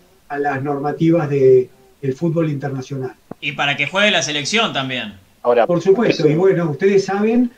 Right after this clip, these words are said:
Speaker 1: que fue una satisfacción espectacular, trabajamos muchísimo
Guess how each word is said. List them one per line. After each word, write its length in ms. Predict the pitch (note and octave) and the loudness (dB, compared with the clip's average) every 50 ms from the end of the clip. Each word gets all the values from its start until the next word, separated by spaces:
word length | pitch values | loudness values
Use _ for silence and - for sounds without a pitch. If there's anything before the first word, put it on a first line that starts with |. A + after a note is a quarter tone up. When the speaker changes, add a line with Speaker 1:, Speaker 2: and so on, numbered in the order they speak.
| - - - - | -16 -20 -10 -4
Speaker 1:
que 100 | D3 D3 | -4 -2
fue 180 | D3 E3+ F3+ F#3 | -2 -2 -2 -2
una 160 | F3 E3 C#3 | -4 -4 -6
satisfacción 680 | - D3 B2+ - C#3+ B2+ - - - - - F#3+ F#3+ | -6 -6 -6 -6 -6 -6 -6 -8 -8 -4 -4 -2 -2
espectacular, 760 | F3 - - D#3+ C3+ - D#3 D3 C#3+ D#3+ D#3+ F3+ G3 G#3 G3+ F#3+ | -2 -4 -4 -6 -8 -6 -6 -6 -4 -2 0 0 0 0 0 -2
trabajamos 540 | - C#3 C#3+ D3 D3 D3 - E3 E3+ E3 D3+ | -2 -2 -2 -2 -2 -2 -2 -2 0 0 0
muchísimo 800 | D3+ D3+ C#3+ - - F3+ F3 - F#3 E3+ D#3+ F3 F3+ F3 F3+ | 0 0 -2 -4 -4 -6 -4 -2 -2 -2 -2 -2 -2 -4 -6